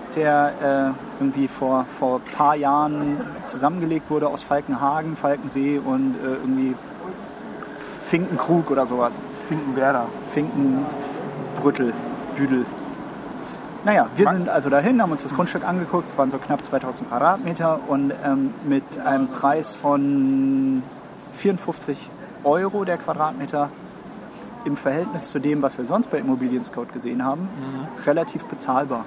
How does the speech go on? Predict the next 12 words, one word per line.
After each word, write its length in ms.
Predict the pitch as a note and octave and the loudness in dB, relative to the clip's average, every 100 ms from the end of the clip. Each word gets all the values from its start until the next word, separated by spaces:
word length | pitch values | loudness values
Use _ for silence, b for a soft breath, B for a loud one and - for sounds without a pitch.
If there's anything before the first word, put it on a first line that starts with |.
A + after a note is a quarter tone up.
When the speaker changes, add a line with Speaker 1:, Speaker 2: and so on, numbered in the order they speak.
| - | -8
Speaker 2:
Mhm. 320 | C3 B2+ D#3+ - B2+ A2+ A2+ - - - | -4 -4 -4 -8 -10 -10 -10 -12 -16 -4
Speaker 1:
Also 160 | C3+ C#3 | -2 2
wir 80 | C#3+ | 4
sind 240 | C#3 C3+ - - | 4 2 -2 -10
total 440 | - - C3 E3+ | -8 -6 -4 0
am 100 | F3+ | 2
Anfang, 480 | D#3+ F3+ - A3 A#3+ | 2 -2 2 2 2
ich 120 | G3 E3 | 0 0
hab 160 | - | 0
nicht 180 | E3+ F#3+ | 0 0
viel 180 | - D#3+ | 2 2
gesehen, 380 | C#3 C3 D3+ | 2 2 0